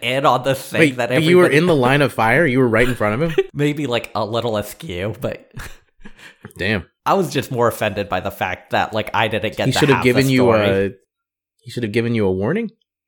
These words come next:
Speaker 2: He should have told you, like, "Hey, by the way, I'm about to do something." <laughs>
Speaker 1: Well, it's just like, I felt like everybody had this interesting story I didn't get to see,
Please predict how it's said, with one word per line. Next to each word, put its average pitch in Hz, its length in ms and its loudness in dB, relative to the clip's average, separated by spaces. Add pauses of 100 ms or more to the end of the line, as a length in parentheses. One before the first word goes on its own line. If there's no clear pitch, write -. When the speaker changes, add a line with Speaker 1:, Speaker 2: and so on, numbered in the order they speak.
(180)
Speaker 2:
He 117 160 -2
should 127 120 0
have 107 60 0
told 120 160 2
you, 123 60 0
like, 110 100 4
"Hey, 120 100 6
by 107 140 2
the 104 80 -2
way, 101 100 2
I'm 90 60 -2
about 92 140 -2
to 90 60 -14
do 98 120 -2
something." 95 400 -4
<laughs> - 180 -2 (760)
Speaker 1:
Well, 453 140 4
it's 370 80 0
just 392 160 -4
like, 262 260 -2
I 196 60 0
felt 233 200 -4
like 196 120 -4
everybody 175 320 -4
had 156 200 0
this 143 140 -2
interesting 135 460 -2
story 135 420 2
I 107 100 2
didn't 131 180 -2
get 113 100 -4
to - 80 -6
see, - 400 -10